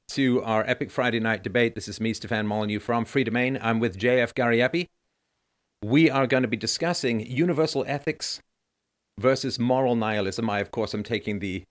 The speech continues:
universally preferable behavior side, and J F will be taking the moral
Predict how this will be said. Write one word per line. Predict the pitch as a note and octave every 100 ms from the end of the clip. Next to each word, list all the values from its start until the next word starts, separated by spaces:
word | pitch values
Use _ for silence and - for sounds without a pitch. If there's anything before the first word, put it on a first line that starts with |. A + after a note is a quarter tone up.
| -
universally | G#2+ A#2+ A#2 A2 A2
preferable | - A2+ A2+ G#2+
behavior | G2 G#2 A#2 G2+
side, | - G#2 G2 F#2+ -
and | G2 F#2+ F#2+ - _ _ _ _ _ _ _ _ -
J | A2+ B2+ B2
F | C3 -
will | D3
be | C3
taking | - D3 - C#3 A#2+ G#2
the | A2 B2
moral | A#2+ A#2+ A2+ G#2+